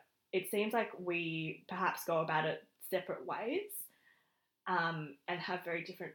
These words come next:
focuses. So maybe second wave gen-, um, second wave feminism, which is what Christina Hoff Sommers is from, um, issues of race and stuff was less of an issue.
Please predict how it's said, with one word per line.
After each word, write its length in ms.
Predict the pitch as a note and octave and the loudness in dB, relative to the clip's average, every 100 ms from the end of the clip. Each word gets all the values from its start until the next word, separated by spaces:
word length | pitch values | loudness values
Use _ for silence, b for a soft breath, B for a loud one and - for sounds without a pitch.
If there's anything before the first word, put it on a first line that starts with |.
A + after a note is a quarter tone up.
| - | -2
focuses. 600 | E3 E3 F#3 - - D#3 | 0 0 -6 -6 -8 -2
So 200 | F#3+ E3+ | 2 2
maybe 580 | F3 F3+ G3+ A#3 G3 - | 2 2 2 0 -2 -4
second 340 | - F3 G3 F#3 | -4 -2 -2 -2
wave 240 | D#3+ D#3 | 0 0
gen-, 220 | D#3+ E3+ E3+ _ - | -2 -4 -6 _ -8
um, 360 | E3 D#3 D3+ - _ _ | -4 -4 -6 -12 _ _
second 420 | E3+ - G#3 G#3 | -10 -6 -4 -2
wave 300 | F3 D#3+ D#3 D#3 | -2 0 -2 -4
feminism, 720 | D#3+ D#3 D3 C#3 - F#2+ E3 | -6 -4 -6 -8 -10 -10 -8
which 220 | F3 - | -6 -4
is 160 | E3 D#3+ | -6 -2
what 340 | D#3+ D3 - - - _ _ | 0 -2 -4 -10 -12 _ _
Christina 520 | - D#3+ D#3+ D#3 D3+ | -6 -4 -4 -6 -6
Hoff 200 | D#3 - | -8 -10
Sommers 340 | - D#3 D#3 D#3 | -8 -6 -6 -10
is 100 | D#3+ | -2
from, 340 | C#4 C4+ C4 B3+ B B B B | 4 6 6 0 B B B B
um, 340 | F#3 F3 E3 - _ _ G3 - | 6 6 2 -8 _ _ -10 -2
issues 420 | A#3+ - B3+ A#3 | 0 2 2 4
of 160 | G3+ E3 | 4 6
race 280 | D#3 G3 | 4 4
and 140 | B3 A#3 | 2 -2
stuff 240 | F3+ E3+ | -2 -2
was 180 | F#3 F3 | -2 0
less 260 | F3 F#3 C4+ | 2 2 2
of 100 | G#3+ | 0
an 80 | |
issue. 580 | E3+ D#3+ - D3+ D#3+ C#4 | -2 -4 -4 -2 0 -2